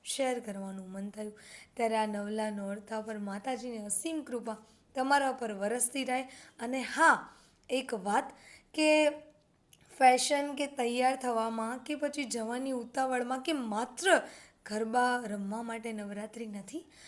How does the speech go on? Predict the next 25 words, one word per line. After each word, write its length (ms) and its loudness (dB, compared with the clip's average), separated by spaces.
ક્યાંક 280 2
ને 120 -2
ક્યાંક 280 -2
માતાજીની 760 -6
ભક્તિ 520 -4
અને 220 -2
આરાધના 640 0
આપણું 360 0
પારંપરિક 680 -4
રીત 320 -8
છે 200 -6
અને 240 -2
એને 220 -2
નિભાવવાની 840 -4
આપણી 300 -4
પહેલી 460 -4
પ્રાયોરિટી 680 -2
એટલે 160 -8
પ્રાથમિકતા 680 -12
હોવી 380 -8
જોઈએ. 380 -10
આપ 140 -2
સૌને 320 -2
ફરીથી 400 -8
શુભકામનાઓ. 720 -6